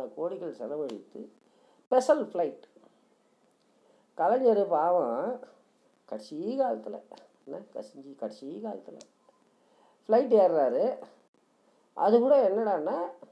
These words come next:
பேசஞ்சரோட பேசஞ்சரா வர்றாரு. அதுதான் எளிமை. எளிமைன்னு சீனை போடுறது கிடையாது,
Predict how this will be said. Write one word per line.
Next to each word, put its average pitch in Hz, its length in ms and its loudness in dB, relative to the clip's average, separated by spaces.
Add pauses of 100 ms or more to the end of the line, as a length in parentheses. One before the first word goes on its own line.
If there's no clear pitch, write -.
(520)
பேசஞ்சரோட 285 720 0
பேசஞ்சரா 226 560 -2
வர்றாரு. 214 360 -10 (1300)
அதுதான் 233 560 -2
எளிமை. 208 380 -6 (1120)
எளிமைன்னு 233 640 4
சீனை 285 300 -4
போடுறது 160 420 -2
கிடையாது, 123 400 -6